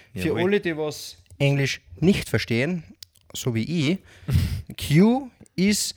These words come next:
Speaker 2: Question
Speaker 1: Jupp.
Speaker 2: und, ist eh und, A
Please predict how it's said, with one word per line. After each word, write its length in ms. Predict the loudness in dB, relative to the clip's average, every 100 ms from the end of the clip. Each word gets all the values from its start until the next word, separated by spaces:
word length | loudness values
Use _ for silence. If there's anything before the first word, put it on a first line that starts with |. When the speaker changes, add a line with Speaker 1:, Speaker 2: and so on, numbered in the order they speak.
| _ -6
Speaker 2:
Question 760 | 2 4 4 2 0 0 -2 -6 -10 -8
Speaker 1:
Jupp. 140 | -8 _ _ -20 _ 4
Speaker 2:
und, 480 | 8 8 6 -2 -14 -20 -20 -4
ist 140 | 2
eh 100 | 4
und, 340 | 6 6 4 0 -18 -20 _ _ _ _ _ _ 0
A 440 | 6 10 12 12